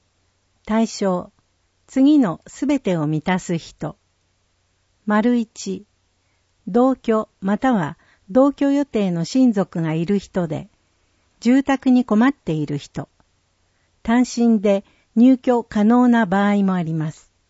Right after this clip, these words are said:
丸二、収入が一定の額以下の人。丸三、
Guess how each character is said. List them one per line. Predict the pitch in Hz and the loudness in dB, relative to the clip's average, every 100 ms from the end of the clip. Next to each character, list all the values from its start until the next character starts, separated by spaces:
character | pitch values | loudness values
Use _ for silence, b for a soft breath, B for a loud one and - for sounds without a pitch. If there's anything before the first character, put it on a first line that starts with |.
| _ _ _ _ _ _ _ | _ _ _ _ _ _ _
丸 | 220 214 233 226 | -2 0 2 2
二、 | 214 208 - _ _ _ _ | 2 -2 -8 _ _ _ _
収 | - 269 285 | -4 2 6
入 | 277 262 254 | 6 6 4
が | 240 220 - | 2 0 -4
一 | 202 - _ | -8 -8 _
定 | 277 269 | 0 4
の | 254 247 | 4 2
額 | 240 247 - - | 0 -4 -6 -10
以 | 233 | -8
下 | 220 214 | -4 -2
の | 160 | -2
人。 | 143 - - - _ _ _ _ _ _ _ _ _ _ _ _ | -6 -12 -18 -20 _ _ _ _ _ _ _ _ _ _ _ _
丸 | - 202 226 | -2 0 0
三、 | - 202 180 170 | -4 -4 -4 -4